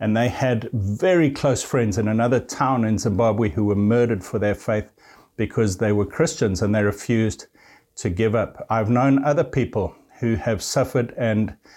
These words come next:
been killed or been persecuted and lost something for their faith. And I want to say it is a part of our Christianity,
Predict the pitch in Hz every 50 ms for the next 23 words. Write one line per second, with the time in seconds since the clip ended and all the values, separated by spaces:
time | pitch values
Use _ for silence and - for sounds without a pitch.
0 | - _ _ _ 113 110 104 98 - - - 147 139 135 135 135 - - 123 113
1 | 104 92 117 123 123 123 120 117 - - - 147 143 139 139 - 127 - - 139
2 | 120 - - 120 101 107 104 104 104 104 110 120 131 127 - - - - - -
3 | 143 131 135 135 - - 113 95 92 90 - _ - - - - - _ _ _
4 | - - 120 107 117 113 110 - - - 110 95 92 - - - 117 113 113 120
5 | 131 143 143 139 139 - 143 127 123 120 110 139 - - 160 160 160 156 127 -
6 | - 127 123 - - - 131 117 113 101 113 110 104 - - 131 113 - - 123
7 | 113 104 107 98 - - 101 92